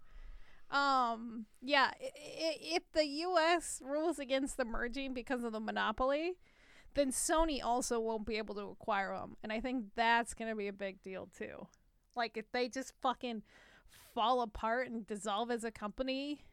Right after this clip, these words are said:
like, w-, w-, they might be able to sell out smaller companies, like, little bits and pieces, like, oh, sell Blizzard or sell fucking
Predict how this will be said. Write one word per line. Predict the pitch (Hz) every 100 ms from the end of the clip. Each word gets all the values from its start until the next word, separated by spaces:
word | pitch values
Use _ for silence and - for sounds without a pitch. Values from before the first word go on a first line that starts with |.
| - _ _ _ _ _ - -
like, | 269 240 -
w-, | 294 -
w-, | 302 294 -
they | 254 285
might | 277 302
be | 302
able | 269
to | 240
sell | - 254 247
out | 247 233 -
smaller | - - 233 247 339 269
companies, | 247 240 214 233 220 220 247 - - - -
like, | 233 233 208
little | 240 233
bits | 202 - 226 -
and | 226
pieces, | - 247 247 247
like, | 220 208 -
oh, | 247 233
sell | 233 240 220
Blizzard | 226 233 214 226 226 214
or | 202 202
sell | - 233 208 208 214 214
fucking | - 233 - 226 220 214 214